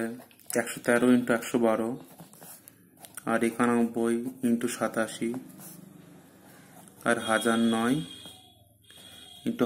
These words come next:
হাজার আটের গুণ শিখেছিলাম। এখানে তিন ঘরের অঙ্কে আমরা দুটো বড়, মানে, দুই ক্ষেত্রে একশোর বড়, ঠিক আছে, দুই ক্ষেত্রে একশোর বড়, দুই ক্ষেত্রে একশোর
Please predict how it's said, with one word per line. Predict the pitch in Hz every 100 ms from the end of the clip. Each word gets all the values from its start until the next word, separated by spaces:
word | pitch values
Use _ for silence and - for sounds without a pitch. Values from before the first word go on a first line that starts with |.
| 113
হাজার | 113 117
আটের | 117 110 127 131 - - 117
গুণ | 120 120
শিখেছিলাম। | 127 117 117 117 127 170 - - - - - - - - - - - - - - - - - - - - - - - _ - - _
এখানে | 120 139 151
তিন | 156 151
ঘরের | 156 156
অঙ্কে | 151 147 151
আমরা | 143 143
দুটো | 127 131 147 143 131 123
বড়, | 120 127 131 131 -
মানে, | 120 117 117 117 113 - - -
দুই | 120 131
ক্ষেত্রে | 131 135 131 - 135
একশোর | 127 - 123
বড়, | 120 117 123 123 - - - - - _ - -
ঠিক | 147
আছে, | 139 107
দুই | 117
ক্ষেত্রে | 120 127 127
একশোর | - 127
বড়, | 117 120
দুই | 120
ক্ষেত্রে | 120 123 131
একশোর | 120